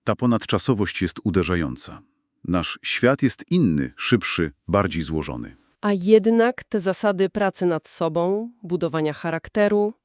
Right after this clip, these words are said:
Speaker 2: odnajdywania sensu w działaniu wydają się uniwersalne.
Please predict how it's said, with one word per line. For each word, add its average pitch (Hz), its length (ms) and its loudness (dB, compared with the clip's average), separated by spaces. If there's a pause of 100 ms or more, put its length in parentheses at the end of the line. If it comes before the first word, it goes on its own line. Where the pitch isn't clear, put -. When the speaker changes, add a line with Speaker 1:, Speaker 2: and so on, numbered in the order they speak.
Speaker 2:
odnajdywania 175 680 0
sensu 160 420 -4
w 156 40 -8
działaniu 170 600 2
wydają 214 440 2
się 220 320 0 (100)
uniwersalne. 233 800 -2